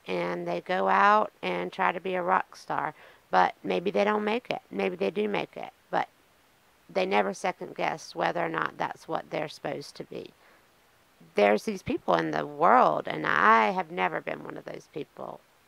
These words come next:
except for when it comes to drugs. I've always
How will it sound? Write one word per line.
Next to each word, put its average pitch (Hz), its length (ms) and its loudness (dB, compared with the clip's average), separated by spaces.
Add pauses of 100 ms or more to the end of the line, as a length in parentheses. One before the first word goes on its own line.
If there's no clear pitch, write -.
(180)
except - 720 0
for 220 380 0
when 190 160 -4
it - 160 -12
comes 175 520 -8
to 185 140 -8
drugs. - 600 -2 (460)
I've 170 140 -6 (220)
always 247 720 6